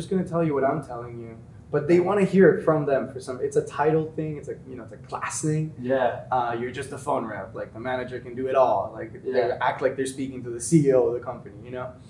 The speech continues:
Speaker 2: Okay.
Speaker 1: Um, so I think as long as you know that yourself, like, you know that your manager, supervisor is gonna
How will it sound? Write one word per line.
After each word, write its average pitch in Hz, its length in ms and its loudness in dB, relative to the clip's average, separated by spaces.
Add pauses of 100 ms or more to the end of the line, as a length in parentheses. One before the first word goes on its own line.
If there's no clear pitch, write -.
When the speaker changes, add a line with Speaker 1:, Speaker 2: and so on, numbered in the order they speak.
(100)
Speaker 2:
Okay. 117 340 0
Speaker 1:
Um, 143 240 2
so 151 160 4
I 151 60 2
think 185 200 0
as 156 140 2
long 160 180 0
as - 200 -6
you 156 160 2
know 139 240 2
that 151 160 4
yourself, 143 480 -2
like, 123 200 -2
you 123 160 -10
know 127 200 -4
that 120 260 -6 (220)
your 135 80 -10
manager, 147 360 -2
supervisor 131 520 -4
is 117 80 -14
gonna 123 320 -4